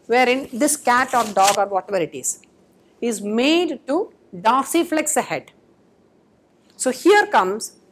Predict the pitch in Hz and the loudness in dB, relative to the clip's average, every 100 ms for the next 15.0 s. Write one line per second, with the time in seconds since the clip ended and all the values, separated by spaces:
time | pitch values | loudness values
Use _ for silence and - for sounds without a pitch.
0 | _ _ _ _ _ _ _ 214 233 277 | _ _ _ _ _ _ _ -2 4 6
1 | 415 392 302 247 240 330 320 262 226 214 | 8 6 2 2 2 0 0 0 2 0
2 | 214 214 - 220 240 233 170 156 160 185 | 0 -2 0 -2 -2 -2 -4 -6 -8 -8
3 | 233 392 - - _ _ _ _ - - | -4 -4 -4 -12 _ _ _ _ -20 -4
4 | 254 262 294 285 285 302 349 339 - - | -2 0 2 2 0 -2 -4 -4 -8 -4
5 | 233 196 180 185 _ - 262 294 359 220 | -2 0 -2 -4 _ -6 -4 0 -2 0
6 | 180 180 190 - 202 - 208 - - - | 2 2 2 0 -2 0 -2 -2 -6 -14
7 | _ _ _ _ _ _ _ _ _ _ | _ _ _ _ _ _ _ _ _ _
8 | _ _ _ _ - 233 233 220 - 359 | _ _ _ _ -4 -4 -2 -4 2 4
9 | 339 214 190 - - 220 233 226 - 262 | 4 4 2 -6 -10 -8 -6 -6 -2 0
10 | 269 302 392 440 - 196 190 175 320 453 | 0 2 2 0 -4 -2 0 2 0 -2
11 | - _ _ _ _ _ _ _ _ _ | -10 _ _ _ _ _ _ _ _ _
12 | 196 202 - 254 311 339 339 330 240 240 | -10 -6 0 2 4 4 2 2 2 0
13 | 247 302 330 - 285 302 262 233 226 233 | 0 0 0 -2 -4 0 2 6 6 4
14 | - - 202 220 262 311 311 370 262 - | -2 0 4 4 4 2 2 2 2 -2